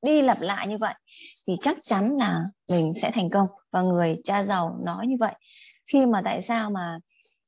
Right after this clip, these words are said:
ừm, khi mà học cái được cái phương pháp bán hàng thì tất tần tật các kỹ năng khác của chúng ta sẽ được khai mở. Và vì vậy mà cái khóa học tham gia bán hàng hai trăm đô la mà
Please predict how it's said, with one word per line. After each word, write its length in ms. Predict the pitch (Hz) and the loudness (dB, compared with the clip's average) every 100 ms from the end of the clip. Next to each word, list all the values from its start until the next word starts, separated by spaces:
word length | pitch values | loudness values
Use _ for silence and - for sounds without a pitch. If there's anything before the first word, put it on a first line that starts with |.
| - | -4
ừm, 600 | 165 165 165 160 156 170 | -2 0 0 -2 -2 -2
khi 220 | - 269 247 | 4 6 6
mà 140 | 214 | 4
học 240 | 202 175 - | 2 -4 -4
cái 100 | 180 | 0
được 140 | 214 | 0
cái 100 | - 185 | 0 -4
phương 180 | 247 226 | -4 -4
pháp 180 | 262 | -4
bán 120 | 220 208 | -4 -4
hàng 340 | 226 208 175 - _ - - _ _ _ _ _ _ | -2 -2 -4 -8 _ -16 -16 _ _ _ _ _ _
thì 420 | 190 165 156 175 - - - - - _ - | -2 -2 -4 -8 -12 -12 -10 -10 -14 _ -2
tất 120 | 349 - | -2 0
tần 180 | 226 175 | 0 0
tật 120 | 175 | -2
các 120 | - 226 | -4 -4
kỹ 140 | - 240 | 0 0
năng 160 | 220 202 | 0 -2
khác 140 | 247 277 | -6 -6
của 80 | 160 | -8
chúng 180 | 160 175 | -8 -8
ta 280 | 202 202 202 _ _ _ - | -8 -8 -12 _ _ _ -12
sẽ 160 | - | -2
được 100 | 214 190 | -2 0
khai 220 | 233 214 | 2 4
mở. 220 | 202 151 - _ _ _ _ _ - | 6 4 0 _ _ _ _ _ 0
Và 140 | 190 | 2
vì 180 | 175 180 165 | 4 2 2
vậy 160 | 190 - | 0 0
mà 160 | 175 165 | -6 -6
cái 100 | 185 | -6
khóa 260 | - 208 196 | 0 2 2
học 280 | 277 240 - | 2 0 0
tham 180 | 220 214 | -2 0
gia 120 | 208 | 0
bán 200 | 190 185 | 0 -2
hàng 380 | 233 240 190 170 - _ _ _ _ - | -4 -4 -6 -8 -14 _ _ _ _ -2
hai 320 | 269 277 277 | 2 4 4
trăm 200 | 285 269 254 | 6 6 8
đô 100 | 240 | 6
la 360 | 240 233 233 | 6 4 0
mà 280 | 214 185 175 | -6 -8 -10